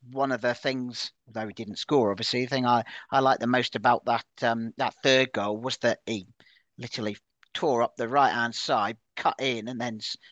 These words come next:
smashed in a shot, which we probably haven't seen, um, enough of from him. But yeah, more, more power to his elbow, and, uh, hopefully he does it against a,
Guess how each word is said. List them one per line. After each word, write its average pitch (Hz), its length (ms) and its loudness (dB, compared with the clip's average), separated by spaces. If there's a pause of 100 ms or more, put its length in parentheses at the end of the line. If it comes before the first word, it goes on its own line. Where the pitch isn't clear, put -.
smashed - 500 0
in 135 100 2
a 127 40 2
shot, 156 340 4
which 110 400 -6
we 123 80 -6
probably 135 420 -2
haven't 120 300 0
seen, 117 360 -2 (300)
um, 117 540 4
enough 127 260 2
of 107 100 4
from 110 280 0
him. 135 200 -2
But 120 220 2 (400)
yeah, 147 220 -8 (240)
more, 127 340 -2 (500)
more 131 120 -12
power 135 280 4
to 131 120 -8
his 127 100 0
elbow, 139 460 4
and, 135 320 -6
uh, 131 180 0 (480)
hopefully 143 460 -8
he 143 160 -12
does 147 200 -2
it 147 140 -6
against - 460 -4
a, 147 180 0